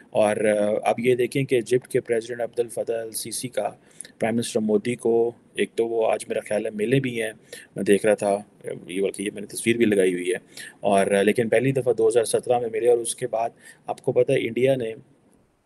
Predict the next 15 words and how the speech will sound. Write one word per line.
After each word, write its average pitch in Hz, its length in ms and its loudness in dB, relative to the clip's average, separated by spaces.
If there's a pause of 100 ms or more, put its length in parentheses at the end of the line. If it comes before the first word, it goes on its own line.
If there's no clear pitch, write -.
(140)
continuously 151 1080 -2 (640)
काफ़ी 151 300 -4
काम 135 320 0
किया 104 240 -2
है 101 140 -6 (360)
कि 131 80 2
मुस्लिम 120 520 0
वर्ल्ड 117 340 2
के 117 200 0
साथ 110 280 -2 (380)
bilateral 98 520 0
ताल्लुकात 98 500 -2
कैसे 135 260 -2
बनाने 131 340 -2
हैं, 135 200 -8